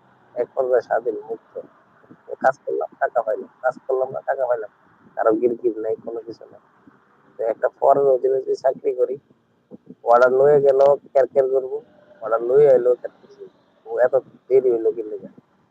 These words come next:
আরো তাড়াতাড়ি আও, আও না কি লেগে? আসলে এগুলো চাপ, এই চাপ নিতে পারি না। এই কারণে যারা আপনার রাইডিং এ আছে, কমিশনে কাজ করা বেটার।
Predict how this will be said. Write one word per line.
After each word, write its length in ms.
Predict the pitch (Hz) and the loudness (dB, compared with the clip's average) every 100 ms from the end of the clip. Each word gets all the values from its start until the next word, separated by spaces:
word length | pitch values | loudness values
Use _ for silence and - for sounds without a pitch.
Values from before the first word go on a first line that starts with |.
| _ _ - | _ _ -10
আরো 160 | 117 127 | -2 -2
তাড়াতাড়ি 440 | 135 139 127 120 104 | 0 0 0 0 0
আও, 100 | 98 - | -4 -8
আও 160 | 104 110 | -6 -6
না 120 | - | -6
কি 140 | - 403 | -12 -16
লেগে? 260 | 392 - - _ _ _ _ | -16 -16 -20 _ _ _ _
আসলে 280 | - 127 131 | -16 -10 -6
এগুলো 240 | 123 123 123 | -4 -4 -4
চাপ, 280 | - 101 - - - - | -4 -6 -8 -20 -20 -12
এই 180 | 110 117 | -10 -10
চাপ 380 | _ 120 131 - | _ -2 -2 -2
নিতে 280 | 123 127 131 | -6 -2 0
পারি 200 | 123 107 | 0 -2
না। 100 | 101 101 _ _ _ _ _ _ _ _ _ _ _ _ _ _ 131 | -10 -20 _ _ _ _ _ _ _ _ _ _ _ _ _ _ -12
এই 80 | 135 | -2
কারণে 340 | 156 147 151 - - - _ _ | 2 2 -2 -8 -14 -20 _ _
যারা 340 | 104 113 113 113 107 - _ _ _ - _ _ | -2 0 2 2 0 -6 _ _ _ -20 _ _
আপনার 260 | - 113 120 | -12 -4 0
রাইডিং 300 | 113 113 127 | 0 0 0
এ 120 | 135 | 0
আছে, 200 | - 143 | 0 -4
কমিশনে 500 | - 123 117 113 120 | -6 -10 -8 -8 -6
কাজ 220 | 127 123 | -6 -6
করা 240 | _ - 123 | _ -8 -8
বেটার। 320 | 92 - | -8 -12